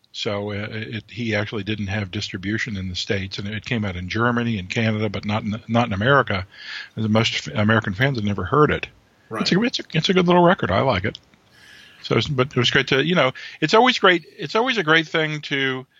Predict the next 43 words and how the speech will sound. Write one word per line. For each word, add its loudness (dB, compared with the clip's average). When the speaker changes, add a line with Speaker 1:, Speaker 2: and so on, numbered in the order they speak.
Speaker 1:
be 0
able -4
to -6
give, -4
uh, -6
either, -2
um, -4
fans 0
or 2
people 0
who, -4
who 0
do 2
the 4
work 2
you 0
do, -4
but, -2
or, 2
or 4
people 4
who 6
wanna 6
learn -2
about 0
it, -6
give 4
them, 2
you -2
know, 2
the, -12
you -4
know, 0
let -2
them 0
feel 2
like 4
they're 4
on 0
the 0
inside 0
to -4
experience, -4